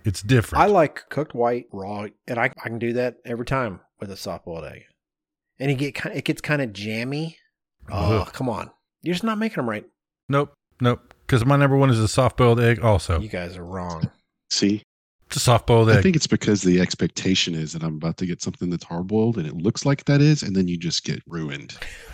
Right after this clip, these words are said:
Speaker 1: <laughs> It's not that for me, but
Speaker 2: <laughs> That would be terrible. If you think you're biting into a hard-boiled egg.
Speaker 3: Yes.
Speaker 2: <laughs>
Speaker 3: Yes.
Speaker 1: Oh, and you thought it was? Oh,
Speaker 2: I've
Speaker 1: yeah.
Speaker 2: never ordered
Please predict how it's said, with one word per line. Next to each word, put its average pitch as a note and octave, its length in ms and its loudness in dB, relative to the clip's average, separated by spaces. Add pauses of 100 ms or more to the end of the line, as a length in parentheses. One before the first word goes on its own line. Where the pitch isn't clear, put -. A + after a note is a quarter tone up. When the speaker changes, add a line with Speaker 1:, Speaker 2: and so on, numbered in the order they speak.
(760)
Speaker 1:
<laughs> G3 80 2 (1300)
It's G3+ 200 -4
not - 220 2
that F#3+ 220 -2
for D#3+ 120 -4
me, F3 300 0
but A#2+ 440 -4
Speaker 2:
<laughs> - 60 -20
That A3 180 4
would G3+ 140 8
be F#3 100 4
terrible. D#3 460 4 (200)
If C#3 140 -4
you F#3+ 100 0
think E3 220 0
you're E3 80 6
biting D3 320 2
into D3 220 2
a C3+ 100 4
hard-boiled D#3 560 8
egg. E3 240 4
Speaker 3:
Yes. C4 480 4 (160)
Speaker 2:
<laughs> G#3+ 340 -8
Speaker 3:
Yes. B3 640 4 (360)
Speaker 1:
Oh, A#2+ 380 6
and A#2 120 2
you A#2+ 100 6
thought C#3 220 4
it D3 80 2
was? D3 320 2
Oh, A2 160 2
Speaker 2:
I've F#2+ 100 6
Speaker 1:
yeah. A2 80 8
Speaker 2:
never C#3 240 6
ordered F#3 580 4